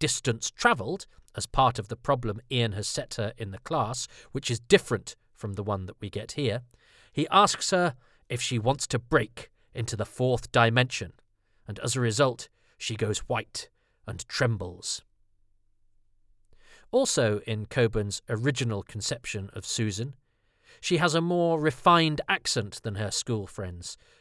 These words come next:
so sticks out, doesn't fit in. At some points in the development, actually, she's not the Doctor's granddaughter or even, for a while,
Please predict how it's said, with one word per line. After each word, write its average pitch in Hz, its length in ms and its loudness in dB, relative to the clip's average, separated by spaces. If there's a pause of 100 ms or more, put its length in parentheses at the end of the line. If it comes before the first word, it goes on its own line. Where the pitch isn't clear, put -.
(120)
so 131 440 4
sticks - 500 0
out, 127 460 -2
doesn't 120 340 -2
fit 117 180 0
in. 110 240 0 (1160)
At 165 120 4
some 240 260 8
points 123 400 2
in 120 120 2
the 113 80 0
development, 113 720 2
actually, 131 520 -2 (300)
she's 151 300 -2
not 185 280 2
the 170 80 -4
Doctor's 151 380 -2
granddaughter 123 600 2
or 131 300 -2
even, 131 380 -4
for 117 200 -6
a 107 60 0
while, 113 420 0